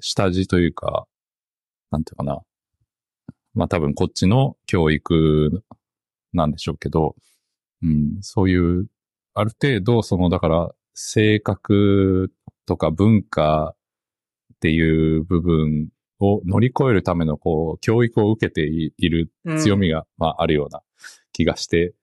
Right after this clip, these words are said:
Speaker 1: えー、まあ、そこも、そこもない自分としては結構、えー、まあ、ね、なかなか実践は大変っていう気はしますね。
Speaker 2: そうですよね。
Speaker 1: うん。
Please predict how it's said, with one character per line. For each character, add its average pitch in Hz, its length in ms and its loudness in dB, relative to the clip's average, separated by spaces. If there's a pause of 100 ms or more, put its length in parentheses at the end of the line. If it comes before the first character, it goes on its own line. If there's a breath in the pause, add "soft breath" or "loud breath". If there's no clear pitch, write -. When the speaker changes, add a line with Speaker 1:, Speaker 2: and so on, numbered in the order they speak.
(960)
Speaker 1:
え 85 560 2
ー、 - 20 -2
ま 90 100 -2
あ、 - 20 -12
そ - 200 -2
こ 131 800 2 (600)
も、 135 300 0 (160)
そ 127 160 -2
こ 160 100 0
も 143 140 2
な 131 160 2
い 104 60 2
自 98 180 0
分 113 160 0
と - 80 -4
し - 60 -12
て 113 60 0
は 87 60 -2
結 - 240 -6
構、 85 580 0 (720 soft breath)
え 78 640 0
ー、 - 60 -16 (340)
ま 85 120 -2
あ、 76 40 -2 (600)
ね、 80 140 0
な 73 140 -2
か 101 100 -2
な 90 140 2
か 80 320 -2 (680)
実 - 460 0
践 113 80 2
は 98 160 2
大 90 240 -2
変 85 260 0
っ - 20 -4
て - 160 -6
い 78 200 0
う 69 100 -8 (600)
気 - 140 -4
は 78 120 0
し - 60 -16
ま - 40 -14
す 190 60 -4
ね。 165 140 2
Speaker 2:
そ 135 60 -2
う - 20 -4
で - 20 -4
す - 160 -10
よ 120 120 -6
ね。 120 320 -8 (760)
Speaker 1:
う 147 80 -8
ん。 127 200 -8